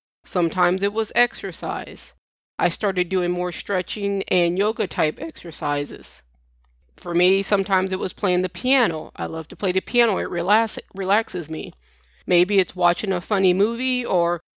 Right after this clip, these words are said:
even sometimes I just needed to sleep a little bit. Instead of worrying and stressing, replace doing that with something that you enjoy doing. If you feel this is something that you're dealing with,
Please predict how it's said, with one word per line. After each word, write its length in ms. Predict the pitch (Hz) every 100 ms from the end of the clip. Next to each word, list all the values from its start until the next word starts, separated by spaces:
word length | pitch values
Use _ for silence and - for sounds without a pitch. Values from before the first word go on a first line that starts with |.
| _ _
even 340 | - 214 214 208
sometimes 540 | 226 214 220 208 208
I 120 | 196
just 300 | 180 214 214
needed 280 | 233 233 233
to 100 | 175
sleep 420 | - 233 247 247
a 60 | 185
little 280 | 156 151 160
bit. 400 | 160 156 - - _ _ _ _ _ -
Instead 320 | 196 - 254
of 220 | 214 156
worrying 500 | 170 196 226 233 240 -
and 200 | 175 330
stressing, 840 | - - 220 226 - 165 170 180 _ _ _ _
replace 580 | 190 - - 262 285 -
doing 440 | 175 214 214 196
that 240 | 190 190 190
with 160 | 180
something 440 | - 202 196 202 190
that 240 | 170 170 - -
you 240 | 196 185
enjoy 540 | 175 170 247 285 175
doing. 420 | 143 160 135 143 170 _ _ _ _ _ _ _ -
If 220 | 208 -
you 160 | 294 320
feel 380 | - 214 226
this 220 | 220 220 196
is 100 | 180
something 500 | - 196 196 - 180
that 180 | -
you're 140 | 175 165
dealing 360 | 170 180 185
with, 380 | 185 190 196 -